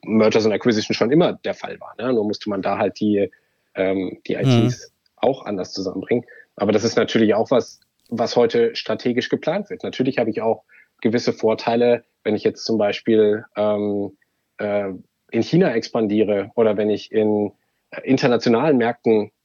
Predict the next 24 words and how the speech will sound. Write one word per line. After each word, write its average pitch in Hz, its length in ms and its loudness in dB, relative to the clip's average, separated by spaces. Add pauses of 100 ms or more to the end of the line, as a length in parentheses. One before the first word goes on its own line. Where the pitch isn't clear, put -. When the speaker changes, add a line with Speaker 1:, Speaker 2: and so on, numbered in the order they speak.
Speaker 1:
expandiere, 107 680 0
wo 110 120 4
ich 107 120 -2
vielleicht 107 460 -2
Fähigkeiten 127 680 0
brauche 117 520 2
oder 107 240 0
lokalen 127 440 -2
Gegebenheiten 113 880 -2
oder 107 260 -2
lokalen, 107 640 -4 (380)
ähm, 107 400 0
äh, 95 260 -6 (640)
Data- 131 300 2
und 110 80 2
Privacy-Laws 120 640 0
zum 113 120 -4
Beispiel 104 280 -2
unterworfen 98 520 -4
bin, 131 200 0 (220)
wo 113 80 0
ich - 80 0
sag, - 200 0
„Okay, 139 320 0